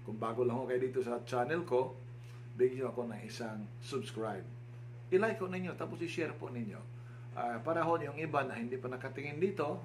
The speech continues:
hindi pa nakapanood dito sa channel ko, at least alam nila. At huwag kalimutan, ah, pindutin ang notification bell para po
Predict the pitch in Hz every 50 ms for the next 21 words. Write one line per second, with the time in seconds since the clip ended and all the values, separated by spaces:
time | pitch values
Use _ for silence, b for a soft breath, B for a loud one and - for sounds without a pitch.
0 | - - 120 117 117 110 113 123 117 123 117 120 127 131 135 135 127 127 127 120
1 | 131 123 123 120 117 120 135 135 151 - - 85 - - 120 123 123 - - B
2 | B B B B B B B - 120 117 - 135 127 123 123 120 123 127 131 139
3 | 139 123 113 113 117 117 - - - - 180 196 202 190 - 190 180 185 185 185
4 | 190 185 - 143 131 127 - - - B B B B B B B B B B B
5 | B - - 127 131 131 131 127 123 123 120 120 117 113 110 107 104 101 98 92
6 | - - 165 165 165 160 - 170 160 156 143 127 123 117 117 - 127 110 117 113
7 | 107 - 107 101 104 101 110 98 90 80 - - - B B B B B B -
8 | - 113 113 113 113 - 147 170 190 - -